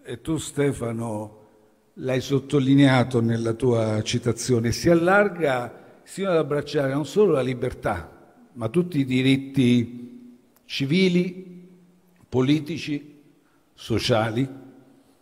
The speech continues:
Patria non è un territorio, lo dice esplicitamente Mazzini, ma è l'idea,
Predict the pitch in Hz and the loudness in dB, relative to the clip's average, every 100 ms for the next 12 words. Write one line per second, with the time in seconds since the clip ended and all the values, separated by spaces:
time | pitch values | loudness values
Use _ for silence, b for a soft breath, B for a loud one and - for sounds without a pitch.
0 | b b b b b b 160 160 165 143 | b b b b b b 8 8 8 6
1 | 135 131 123 117 - - 131 143 196 180 | 8 8 6 0 -6 -10 -4 -2 0 -2
2 | 143 - 139 135 135 160 131 117 117 117 | -4 -2 0 0 4 6 6 4 0 -2
3 | 120 110 127 143 123 151 156 143 143 135 | -2 -4 -6 -8 -4 -2 -2 -4 -4 -4
4 | 135 170 190 156 127 - B B B B | -4 -6 -4 -2 -4 -6 B B B B
5 | 117 123 120 131 165 135 107 | -6 -4 -4 0 2 2 0